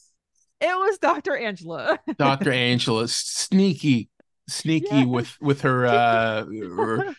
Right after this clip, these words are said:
Speaker 1: <laughs>
Speaker 2: her, her, uh, lasciviousness.
Speaker 1: Oh, did you say perv lasciviousness?
Speaker 2: No, with her
Speaker 1: <laughs>
Speaker 2: lasciviousness.
Speaker 1: Uh, so I thought that was kind of funny that we, <laughs> we, we both, she's like, "I didn't want you to feel bad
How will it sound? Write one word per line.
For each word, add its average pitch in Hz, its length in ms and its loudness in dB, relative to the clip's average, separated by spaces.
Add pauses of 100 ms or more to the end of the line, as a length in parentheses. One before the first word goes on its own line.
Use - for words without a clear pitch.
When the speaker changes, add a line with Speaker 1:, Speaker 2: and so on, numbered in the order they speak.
Speaker 1:
<laughs> - 200 -20
Speaker 2:
her, 120 380 2 (100)
her, 113 400 2 (1040)
uh, 127 240 -2
lasciviousness. 120 1080 0 (380)
Speaker 1:
Oh, 311 320 -4
did 220 120 -12
you 302 120 -8
say 453 200 0
perv 214 380 0 (400)
lasciviousness? 220 720 0
Speaker 2:
No, 135 220 4 (100)
with 147 360 2
her 135 140 6
Speaker 1:
<laughs> 131 60 4
Speaker 2:
lasciviousness. 117 880 -2 (1120)
Speaker 1:
Uh, 175 420 -2
so 220 120 -4
I 202 100 0
thought 208 140 -4
that 208 100 0
was 202 100 -4
kind 190 180 -6
of 190 100 -8
funny 175 300 -4
that 147 320 -8 (280)
we, 180 160 -8 (100)
<laughs> 185 100 -10
we, 262 400 0
we 277 200 0
both, 220 260 0 (260)
she's 294 120 -12
like, 349 140 -4
"I 349 80 0
didn't 392 140 -4
want 330 160 -8
you 330 60 -4
to 285 80 -6
feel 247 200 -2
bad 202 440 0